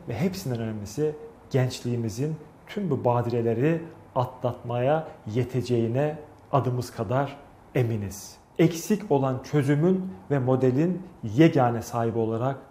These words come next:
sizlerden yetki istiyoruz. Merhum Genel Başkanımız Haydarbaş hocamızın çok veciz ifadeleriyle bitirmek istiyorum.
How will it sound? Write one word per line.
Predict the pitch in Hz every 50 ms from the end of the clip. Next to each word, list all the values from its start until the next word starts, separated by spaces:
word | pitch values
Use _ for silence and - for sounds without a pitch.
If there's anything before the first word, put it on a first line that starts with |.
| - -
sizlerden | - - 135 120 117 120 113 110 98 120 123 131 131 123 - - - - - -
yetki | 113 131 120 - - - 110
istiyoruz. | 101 - - - - 101 92 90 92 - - - - - - - - -
Merhum | 143 156 147 131 160 165 151
Genel | 139 139 143 143 139 127
Başkanımız | 131 117 - - 123 117 123 139 147 -
Haydarbaş | - - 131 131 123 131 123 131 147 135
hocamızın | - 135 120 123 123 117 110 101 - 151 156 151 - - - - - - - -
çok | - - 165 160 - 120 107 107
veciz | 131 127 - 139 175 165 - - - -
ifadeleriyle | - - - 123 120 113 120 113 113 113 104 107 95
bitirmek | 101 - - - 110 107 101
istiyorum. | - - - - - 98 95 92 90